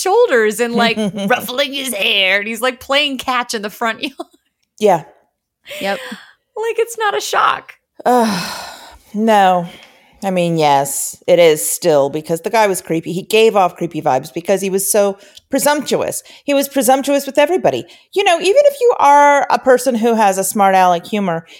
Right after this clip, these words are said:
Speaker 2: you don't just go around assuming that everybody's gonna get you.
Speaker 1: Yeah.
Speaker 2: Like, that's how you really, really offend strangers.
Speaker 1: Yeah.
Speaker 2: Which he offended me.
Speaker 1: Yeah. <laughs>
Speaker 2: So I don't even know how to, like, really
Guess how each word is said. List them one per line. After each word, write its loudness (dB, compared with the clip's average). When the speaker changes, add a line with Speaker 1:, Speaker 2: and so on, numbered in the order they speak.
Speaker 2:
you 0
don't 2
just 4
go 2
around 0
assuming 0
that 0
everybody's 2
gonna -2
get 0
you. -8
Speaker 1:
Yeah. -2
Speaker 2:
Like, -2
that's 2
how 2
you -2
really, 0
really 0
offend 0
strangers. -2
Speaker 1:
Yeah. -6
Speaker 2:
Which -4
he -4
offended 0
me. -6
Speaker 1:
Yeah. 0
<laughs> 4
Speaker 2:
So 2
I 6
don't 2
even 0
know 4
how 2
to, 4
like, -2
really -4